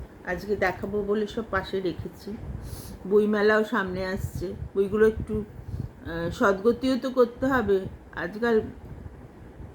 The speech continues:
তো বই কে-, পু-, কিনে পড়ার মানুষ খুব কম আছে, তবু যারা পড়েন তারা পড়েন। তো কালকে আমার বড় মেয়ে এসছে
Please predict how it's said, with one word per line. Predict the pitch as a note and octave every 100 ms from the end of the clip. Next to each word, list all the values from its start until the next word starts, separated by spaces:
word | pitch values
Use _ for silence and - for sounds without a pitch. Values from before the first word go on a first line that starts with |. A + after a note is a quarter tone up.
| - - - -
তো | A#3+
বই | A3 A#3
কে-, | A#3 B3 A3+ G#3+ -
পু-, | A#3 - G#3+ -
কিনে | C4 C#4+ D4+
পড়ার | D#4 D4+ D4 C#4+
মানুষ | A#3+ A#3+ A3+ B3+ - -
খুব | B3+ -
কম | G#3 F#3+ F#3+
আছে, | E3 - G#3+ C4 - - - -
তবু | D4+ D4 E4 F4+ E4 - -
যারা | B3 B3+
পড়েন | B3+ B3 G3+ G#3+ A#3
তারা | A#3 F#3+ F#3
পড়েন। | D#3+ C3+ C3 - - - - - - - - - - - - - - - - - - - - - - - - - - - - - - - - - - - - - - - - - F#3+ A3+
তো | G#3+ G3+ B2+ - - - - - - - - - - - - - - - - - - -
কালকে | A3 A3+ A3+
আমার | C4 A#3+ B3+
বড় | A3+ G#3 G#3+
মেয়ে | A#3 A#3+
এসছে | A#3 - - A#3 A#3+